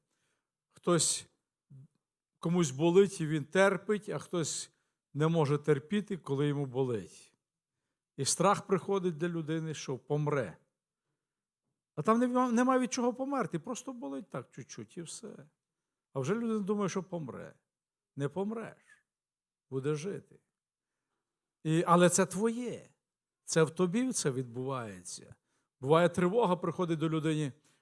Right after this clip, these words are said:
коли скрізь мира в серці закрадається тривога. Гірше тоді, коли скрізь тривога, а в тобі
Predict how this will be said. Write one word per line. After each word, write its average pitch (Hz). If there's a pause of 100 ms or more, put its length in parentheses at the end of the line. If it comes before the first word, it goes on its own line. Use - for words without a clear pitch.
коли 147 (1160)
скрізь 190 (320)
мира 190
в 151
серці 214
закрадається 143
тривога. 185 (2500)
Гірше 190
тоді, 175
коли 175
скрізь 185
тривога, 165
а 151
в 127
тобі 143